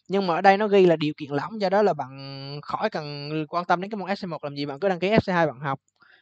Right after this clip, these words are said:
Tuy nhiên thì, à, điều kiện chặt bạn phải để ý một chút, nếu như bạn mà chưa học cái môn Fundamental of Computing một này thì hệ thống nó sẽ kick bạn ra, có nghĩa họ đá bạn ra. Và bạn phải bắt buộc phải học cho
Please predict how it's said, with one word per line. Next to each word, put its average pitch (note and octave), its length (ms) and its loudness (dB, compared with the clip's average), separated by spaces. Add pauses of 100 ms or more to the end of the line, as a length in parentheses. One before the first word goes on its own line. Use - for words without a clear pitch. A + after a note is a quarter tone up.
(260)
Tuy F#3+ 160 0
nhiên G3 260 0
thì, F3 200 4
à, D#3 100 8
điều D#3+ 140 2
kiện D3+ 180 -12
chặt D#3+ 200 2
bạn D3+ 140 -4
phải F3 80 -2
để F3 100 0
ý F#3 160 0
một A3+ 180 -10
chút, C#4 180 -16
nếu A#3 180 0
như C4+ 120 -4
bạn D3 340 -4
mà D3 60 -6
chưa G#3 240 4
học F3+ 220 0
cái A3 60 -4
môn F#3+ 360 -6
Fundamental F#3+ 920 0
of F#3 80 -8
Computing F3+ 460 -8
một D#3 160 -4
này D#3 100 -8
thì C#3+ 120 -4
hệ C#3+ 140 0
thống F#3+ 180 -6
nó C4+ 80 -8
sẽ - 140 -8
kick - 240 -4
bạn D#3+ 160 2
ra, D#3+ 160 8
có G#3 80 -6
nghĩa F#3+ 160 -6
họ F#3 140 -4
đá E3+ 220 8
bạn D#3 120 0
ra. D#3 200 4 (840)
Và C#3+ 420 6
bạn C#3 200 -2
phải F3 140 0
bắt A3+ 220 6
buộc E3 200 -20
phải D#3 160 -2
học E3+ 200 -6
cho F#3 80 -10